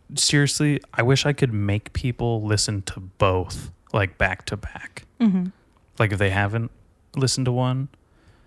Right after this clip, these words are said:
Speaker 1: they're really good. It's a double.
Speaker 2: Okay.
Speaker 1: I wanted, I wanted a double episode. I wanted two.
Speaker 2: I see what you're saying. I see that
Speaker 1: You've
Speaker 2: there's,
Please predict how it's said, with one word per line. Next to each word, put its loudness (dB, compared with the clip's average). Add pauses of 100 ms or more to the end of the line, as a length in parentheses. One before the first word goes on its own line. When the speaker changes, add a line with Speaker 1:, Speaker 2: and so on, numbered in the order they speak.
(220)
Speaker 1:
they're 4
really 2
good. -10 (500)
It's 0
a 4
double. 4
Speaker 2:
Okay. 4
Speaker 1:
I 6
wanted, 4
I 4
wanted 2
a 0
double -2
episode. -6
I -4
wanted -4 (120)
two. -2 (360)
Speaker 2:
I 6
see 2
what 0
you're 2
saying. 2
I 2
see 0
that 2 (1300)
Speaker 1:
You've 6
Speaker 2:
there's, -2